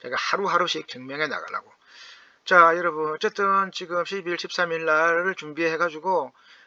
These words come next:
고무줄하고 뭐 소금 좀 사놨고 다라이 큰 거, <laughs> 뭐야, 그 잘, 그 뭐 제가 애들 또 주위에 아는 사람 좀 김장할 수 있으니까 미리 대기시키세요.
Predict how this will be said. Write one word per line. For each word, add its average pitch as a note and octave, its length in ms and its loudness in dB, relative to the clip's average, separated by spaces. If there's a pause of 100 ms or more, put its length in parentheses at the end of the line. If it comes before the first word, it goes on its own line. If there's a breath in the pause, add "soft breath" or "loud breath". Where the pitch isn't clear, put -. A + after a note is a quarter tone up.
(100)
고무줄하고 F3 720 2
뭐 D#3 140 -2
소금 F3 280 -6
좀 F3 140 -8
사놨고 D#3+ 580 0 (220)
다라이 E3+ 320 2
큰 - 360 -2
거, C#3 340 0
<laughs> - 500 -10
뭐야, C3+ 140 -8 (680 loud breath)
그 - 200 2
잘, - 260 2 (1000 loud breath)
그 F#3 100 2
뭐 F#3+ 260 4
제가 F3 300 4
애들 F3+ 280 2
또 D#3+ 140 -2
주위에 E3 240 0
아는 D#3+ 180 4
사람 E3 220 4
좀 C#3 360 -4
김장할 D#3+ 380 0
수 D3+ 80 -10
있으니까 B2+ 680 -4
미리 D#3 180 -4
대기시키세요. C3 680 -8